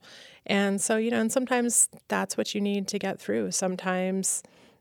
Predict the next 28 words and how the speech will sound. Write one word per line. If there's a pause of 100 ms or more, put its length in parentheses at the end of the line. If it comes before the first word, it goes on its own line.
it
is
that
kind
of
a,
a
thing
that
helps
you
to
overcome
whatever
has
been
happening. (420)
My
husband
says
that
all
I
write
is
relationship
books.
<laughs>